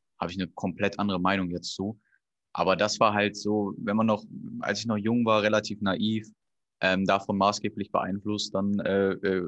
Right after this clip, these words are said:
ist das halt zustande gekommen, dass ich mich irgendwie besser gefühlt habe als andere.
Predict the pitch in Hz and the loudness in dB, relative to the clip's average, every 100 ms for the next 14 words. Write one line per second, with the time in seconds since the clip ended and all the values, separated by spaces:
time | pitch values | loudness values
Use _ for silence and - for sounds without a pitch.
0 | - - - 104 104 101 95 - 120 107 | -6 -8 -6 -2 -2 -2 -4 0 2 2
1 | 85 87 95 113 - 90 - 101 104 98 | 0 -2 -2 -4 -6 -8 -8 -6 -6 -6
2 | 101 98 95 98 104 98 - 101 101 92 | -6 -6 -4 -4 -4 -4 -4 -4 -2 0
3 | 90 - 95 82 | 0 -2 -4 -6